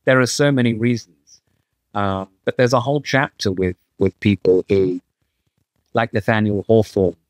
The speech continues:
the great American novelist, I think Henry James said, you know, "He's brilliant, he's done so much," but it's a real shame, 'cause if he'd only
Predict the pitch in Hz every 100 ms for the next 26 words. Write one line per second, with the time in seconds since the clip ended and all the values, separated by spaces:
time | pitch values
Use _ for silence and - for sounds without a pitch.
0 | _ _ - - 98 87 87 95 - 87
1 | 85 82 78 80 - - 104 110 104 95
2 | 95 98 92 - - 82 - 90 80 80
3 | - _ _ _ _ _ 110 98 - 117
4 | 104 - - 95 95 107 92 - 98 92
5 | 113 - - _ 98 - _ - 104 -
6 | 101 104 - 117 110 95 92 98 92 104
7 | 104 101 95